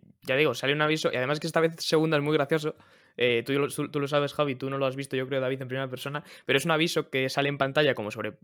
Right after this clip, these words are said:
sobreimpuesto sobre la pantalla, y, y es que además no te deja literalmente hacer nada, porque sale cada dos segundos. Entonces, actualizas la página, te sale un anuncio que te dice, "Oye, que te hemos restringido. Eh, ¿quieres mandar un mensaje? Te, te han restringido. ¿Quieres poner un comentario? Te han restringido".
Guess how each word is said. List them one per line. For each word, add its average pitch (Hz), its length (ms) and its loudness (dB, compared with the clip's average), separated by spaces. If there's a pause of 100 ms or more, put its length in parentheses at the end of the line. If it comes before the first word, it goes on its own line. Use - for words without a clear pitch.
sobreimpuesto 98 680 -4
sobre 131 140 0
la 127 80 2
pantalla, 131 400 0 (420)
y, 131 300 2
y 127 140 2
es 139 100 0
que 156 80 6
además 156 220 4
no 170 80 2
te 147 100 0
deja 151 220 0
literalmente 127 400 -2
hacer 127 140 -6
nada, 151 180 2
porque 120 180 -4
sale 131 240 0
cada 127 200 2
dos 135 180 2
segundos. 139 480 2
Entonces, 131 300 -2
actualizas 131 420 -4
la 143 120 -2
página, 175 400 0
te 127 120 -2
sale 131 180 0
un 127 80 -4
anuncio 127 300 -4
que 120 80 -2
te 117 40 0
dice, 117 260 -4
"Oye, 131 200 0
que - 80 -8
te - 80 -6
hemos 135 140 -2
restringido. 123 480 -8 (240)
Eh, 117 280 4
¿quieres 147 200 0
mandar 147 240 2
un 139 80 -2
mensaje? 143 580 -2
Te, 113 560 0
te 123 100 0
han 135 120 0
restringido. 123 500 -6
¿Quieres 117 180 -6
poner 131 180 -4
un 131 60 -4
comentario? 131 440 2
Te 131 80 0
han 127 80 -4
restringido". 113 440 -8